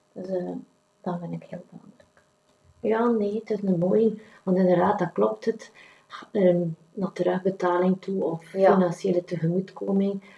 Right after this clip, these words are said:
Speaker 2: Wat eigenlijk, ja, mentaal welbevinden is, is veel diverser dan therapie volgen. En,
Speaker 1: Tuurlijk.
Speaker 2: en dan we preventief
Speaker 1: Ja.
Speaker 2: nog heel veel kunnen goedmaken voor inderdaad te kunnen kinderen
Speaker 1: Ja.
Speaker 2: laten sporten of laten,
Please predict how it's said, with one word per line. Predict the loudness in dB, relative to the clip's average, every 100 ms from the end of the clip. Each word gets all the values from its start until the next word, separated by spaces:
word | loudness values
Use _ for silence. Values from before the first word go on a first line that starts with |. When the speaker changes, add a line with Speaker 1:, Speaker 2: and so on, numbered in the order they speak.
| -4
Speaker 2:
Wat | -2 0
eigenlijk, | 0 2 0 -2 -4
ja, | 0 0 0
mentaal | 0 0 0 0
welbevinden | 0 2 2 2 4 4 4 2
is, | -4 -6
is | -6 -6 0
veel | 2 2
diverser | 2 0 -2 -2 0
dan | 0
therapie | 2 2 0 0 -2 0
volgen. | 0 2 2
En, | 6
Speaker 1:
Tuurlijk. | 10 12 10 8 -14 -20 _
Speaker 2:
en | 0 4
dan | 4 4
we | 2
preventief | 4 4 4 2 0 -2 -2 2
Speaker 1:
Ja. | 6 6
Speaker 2:
nog | 6
heel | 8 8
veel | 8 4
kunnen | 4 2
goedmaken | 2 -2 -2 -2 -2 -2 0
voor |
inderdaad | 2 2 2 0 -2
te | -6
kunnen | -4 0 0 0
kinderen | 0 2 4 4
Speaker 1:
Ja. |
Speaker 2:
laten | 4 4 2 0
sporten | -2 0 0 0 0 0
of | 0 -2
laten, | 0 0 2 0 0